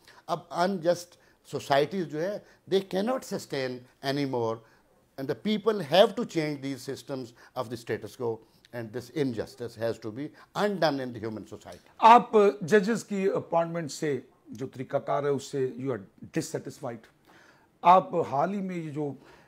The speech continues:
Speaker 2: अ, शॉर्ट ऑर्डर आया है जज साहब के केस के हवाले से,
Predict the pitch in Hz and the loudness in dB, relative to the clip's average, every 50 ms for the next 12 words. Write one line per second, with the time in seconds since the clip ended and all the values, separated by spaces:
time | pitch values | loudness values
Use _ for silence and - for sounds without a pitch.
0 | _ _ - 127 139 135 131 - - - - 190 214 240 247 247 226 196 175 165 | _ _ -8 -6 -6 -6 -4 -4 -4 4 8 10 10 10 10 8 6 2 2 2
1 | 160 147 135 135 131 131 131 127 123 120 120 - - 104 127 113 - - - 127 | 2 2 2 2 0 -2 -2 -4 -4 -6 -10 -14 -12 -8 -8 -8 -8 -8 -8 -8
2 | 117 - - - 110 - - 131 131 127 - - 139 120 113 107 110 110 110 - | -10 -10 -12 -16 -14 -10 -8 -8 -8 -8 -10 -10 -10 -10 -10 -10 -12 -12 -14 -16
3 | - | -18